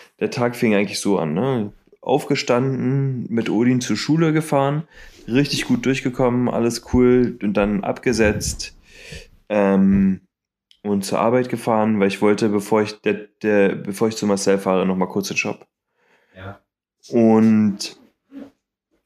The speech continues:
Speaker 1: fahr dann über die Stadtautobahn, äh, Richtung Shop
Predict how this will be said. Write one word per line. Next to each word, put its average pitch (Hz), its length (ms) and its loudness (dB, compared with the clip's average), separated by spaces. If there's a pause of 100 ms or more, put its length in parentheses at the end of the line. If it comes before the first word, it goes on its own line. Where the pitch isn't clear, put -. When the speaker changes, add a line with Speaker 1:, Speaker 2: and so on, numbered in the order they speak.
(200)
Speaker 1:
fahr 117 260 -2
dann 117 140 2
über 113 220 4
die 104 340 2
Stadtautobahn, 120 1120 0
äh, 107 80 -2
Richtung 110 500 2
Shop 147 420 -2